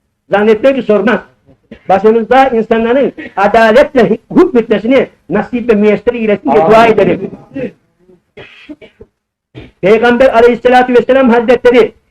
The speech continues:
Speaker 1: ikindi namazını kılarken Beni İsrail Yahudisinden bir tanesi geldi, kız çocuğunun eteğini kaldırdı, başını açtı. Müslümanın bir tanesi de varıyor,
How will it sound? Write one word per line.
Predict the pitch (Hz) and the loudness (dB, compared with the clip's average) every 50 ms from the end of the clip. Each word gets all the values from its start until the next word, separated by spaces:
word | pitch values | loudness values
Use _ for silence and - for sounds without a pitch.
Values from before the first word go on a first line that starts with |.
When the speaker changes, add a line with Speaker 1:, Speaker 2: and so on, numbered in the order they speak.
| _ _ | _ _
Speaker 1:
ikindi | 240 240 - 254 254 247 254 269 285 277 262 262 | -10 -6 -2 0 0 0 0 0 0 0 2 2
namazını | 254 254 254 254 247 247 - 247 254 254 - | 2 2 2 2 2 2 0 0 -2 0 0
kılarken | 240 247 269 269 269 - 269 - - - _ _ _ _ _ _ _ _ _ _ _ _ _ _ _ _ _ _ _ _ _ _ _ _ _ _ _ _ _ _ _ _ _ _ _ _ _ _ _ _ _ _ _ _ _ _ _ _ _ _ _ _ _ - | 2 2 2 2 0 0 -2 -2 -4 -8 _ _ _ _ _ _ _ _ _ _ _ _ _ _ _ _ _ _ _ _ _ _ _ _ _ _ _ _ _ _ _ _ _ _ _ _ _ _ _ _ _ _ _ _ _ _ _ _ _ _ _ _ _ -10
Beni | 196 226 233 240 | -8 -6 -4 -4
İsrail | 247 240 240 220 - 247 240 254 254 262 262 254 254 | -6 -6 -8 -8 -6 -4 -4 -4 -4 -4 -4 -4 -2
Yahudisinden | 262 233 240 254 240 - 233 226 226 233 - - - _ _ _ _ _ _ _ _ _ _ _ _ _ _ _ _ _ _ _ _ _ _ _ _ _ _ _ | -2 -2 -2 -4 -6 -8 -6 -4 -2 -2 -4 -6 -10 _ _ _ _ _ _ _ _ _ _ _ _ _ _ _ _ _ _ _ _ _ _ _ _ _ _ _
bir | 165 247 254 | -10 -6 -4
tanesi | - 247 247 240 233 220 254 | -2 -2 -2 -2 -4 -6 -6
geldi, | 220 240 233 220 220 262 277 294 - - - _ _ _ | -4 -4 -4 -2 -2 -2 -2 -2 -2 -4 -8 _ _ _
kız | - 269 302 262 202 - | -4 -2 -2 -2 -4 -2
çocuğunun | - 247 247 247 247 247 247 262 294 277 - | 0 0 0 2 2 0 0 0 -2 -4 -6
eteğini | 247 - - 240 247 247 269 277 - | -8 -6 -4 -2 -2 -2 -2 -2 -2
kaldırdı, | 233 226 220 214 247 - 294 277 - - 139 - - | -2 -2 -2 -2 -4 -4 -6 -8 -8 -12 -18 -6 -2
başını | - 277 - 254 262 294 285 | 0 0 0 0 -2 -2 -2
açtı. | 262 240 - - 202 - - _ _ _ _ _ _ _ _ _ _ _ _ _ _ _ _ _ _ _ _ _ _ _ _ _ _ _ _ _ _ _ _ _ _ _ _ _ _ _ _ _ _ - | -2 -2 -4 -6 -10 -10 -10 _ _ _ _ _ _ _ _ _ _ _ _ _ _ _ _ _ _ _ _ _ _ _ _ _ _ _ _ _ _ _ _ _ _ _ _ _ _ _ _ _ _ -6
Müslümanın | 190 247 240 - - 254 247 262 262 262 262 247 214 | -6 -6 -6 -6 -6 -2 0 0 0 0 0 -2 -2
bir | 339 - | 0 0
tanesi | 262 269 254 247 - | 2 2 0 0 0
de | - 247 240 | 0 0 0
varıyor, | 247 285 294 247 - | 0 0 -2 -4 -6